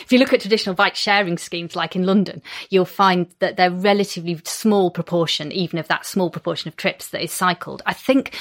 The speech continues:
what bike hire, bike sharing does do that's really quite exciting is it makes it like public transport. It makes it like another form of shared or public mobility. And in London, I think rather than the actual number of journeys, the fact that you saw people just jump on their bikes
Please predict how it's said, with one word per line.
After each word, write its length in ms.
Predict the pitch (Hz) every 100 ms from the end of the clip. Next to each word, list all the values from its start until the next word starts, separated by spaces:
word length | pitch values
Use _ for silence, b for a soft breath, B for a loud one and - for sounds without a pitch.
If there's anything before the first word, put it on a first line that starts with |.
| B
what 240 | - 196 -
bike 320 | 220 214 -
hire, 400 | - 196 175 170 B B
bike 180 | 196 196
sharing 380 | - 180 175 170
does 300 | - 240 -
do 160 | 160
that's 240 | - - -
really 360 | 180 175 165
quite 260 | - - 160
exciting 420 | - 196 170 165
is 80 | 151
it 80 | 185
makes 320 | 185 185 -
it 100 | 180
like 220 | 170 165
public 320 | - 175 170
transport. 520 | - 190 160 - 165 175
It 60 |
makes 240 | 175 160 175
it 60 |
like 240 | 175 160 180
another 260 | 180 170
form 360 | 160 - 160 160 B B
of 100 | 165
shared 380 | - - 175 160
or 80 | 170
public 420 | - 185 175 160
mobility. 640 | 170 165 175 165 - 147 156 B B
And 140 | 180
in 140 | 180 185
London, 360 | 202 208 175 165
I 100 | -
think 240 | 196 185
rather 200 | 196 202
than 80 | 180
the 100 | 180
actual 260 | 185 -
number 340 | 175 202 254 190
of 100 | 156
journeys, 440 | - 156 147 160 - B
the 60 | -
fact 220 | - 208
that 60 | 185
you 100 | 175
saw 240 | - 196
people 260 | 185 170 170
just 220 | 160 -
jump 260 | 196 185 196
on 60 |
their 100 | 180
bikes 380 | 165 170 170 -